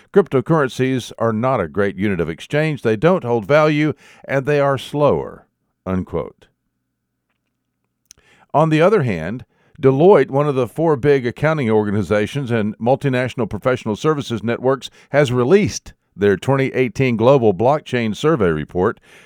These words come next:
The report aggregates the opinions of more than a thousand blockchain executives across the world. The survey covered a wide array of topics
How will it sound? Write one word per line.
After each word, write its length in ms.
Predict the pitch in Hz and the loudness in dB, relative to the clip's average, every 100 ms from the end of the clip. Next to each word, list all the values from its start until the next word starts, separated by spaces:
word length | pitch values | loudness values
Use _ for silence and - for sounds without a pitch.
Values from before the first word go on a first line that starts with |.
| _ | _
The 100 | 95 | 0
report 420 | 95 - 131 143 - | 0 4 6 6 6
aggregates 600 | 113 127 120 107 123 104 | 0 0 -2 -2 -2 -2
the 120 | 117 | -4
opinions 480 | 101 131 131 139 110 | -2 -2 -2 -4 -4
of 80 | 117 | -2
more 240 | 127 139 | 0 0
than 160 | 131 120 | 0 -2
a 40 | |
thousand 480 | - 139 151 107 101 | 0 0 0 -2 0
blockchain 520 | 104 123 - 127 123 | 0 0 -2 -4 -4
executives 560 | 107 87 127 123 113 104 | -4 0 0 -2 -6 -6
across 360 | - 123 120 | -4 -2 -2
the 100 | - | -6
world. 380 | 110 123 139 139 - - - _ - | -2 0 0 -2 -8 -16 -20 _ -4
The 120 | 104 | -2
survey 500 | - 180 107 85 78 | 2 2 2 0 0
covered 400 | - 139 139 127 | 0 2 2 0
a 80 | 95 | 0
wide 400 | 107 147 170 131 | 2 2 2 0
array 260 | 78 78 | 0 -2
of 140 | 73 - | -4 -2
topics 520 | 135 143 135 - | -2 0 -4 -6